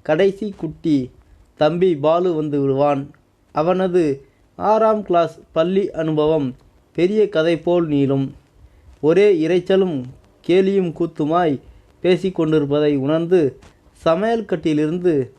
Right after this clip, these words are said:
புன்னகை தவிழ வரும் சாந்தமான தாயார் அன்னபூரணி அப்பாவின் பக்கம் போய்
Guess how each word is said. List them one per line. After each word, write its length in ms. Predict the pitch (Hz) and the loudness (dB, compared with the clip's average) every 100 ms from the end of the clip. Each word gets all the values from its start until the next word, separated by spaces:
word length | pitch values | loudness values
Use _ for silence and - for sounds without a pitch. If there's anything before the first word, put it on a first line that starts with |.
| _ | _
புன்னகை 480 | 170 196 208 202 202 | -6 -2 0 0 0
தவிழ 400 | 156 151 175 160 | -4 -2 0 0
வரும் 360 | 151 156 131 - _ - - _ _ _ | 0 0 -2 -8 _ -20 -20 _ _ _
சாந்தமான 640 | 156 190 185 190 180 196 196 | -2 0 0 0 0 -2 -2
தாயார் 600 | - 151 165 165 147 - | 0 2 4 2 0 -4
அன்னபூரணி 960 | - 143 175 185 170 165 160 185 135 127 _ _ _ - | -10 -6 -4 -2 -2 0 0 -2 -4 -6 _ _ _ -6
அப்பாவின் 680 | 143 143 190 190 190 180 - | -6 -2 -2 0 -2 -4 -6
பக்கம் 360 | 147 147 160 | -6 -4 -4
போய் 360 | 143 180 165 123 | -2 -2 -2 -4